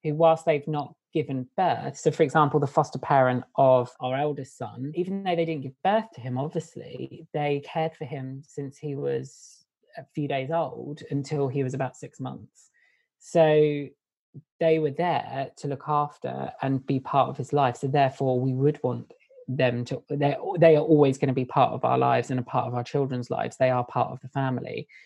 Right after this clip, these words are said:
And I'd imagine from a surrogacy point of view, it's the similar feelings that,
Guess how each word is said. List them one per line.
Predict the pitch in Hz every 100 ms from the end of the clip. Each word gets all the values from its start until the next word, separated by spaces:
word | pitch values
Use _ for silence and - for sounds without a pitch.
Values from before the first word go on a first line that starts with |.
| _ -
And | 135
I'd | 131
imagine | 131 143 143 135 127
from | - 127
a | 120
surrogacy | - - 196 165 131 123
point | - 123
of | 120
view, | - 127 123 131 -
it's | 127 -
the |
similar | - 135 127 120
feelings | - 143 135 117 120 -
that, | 131 120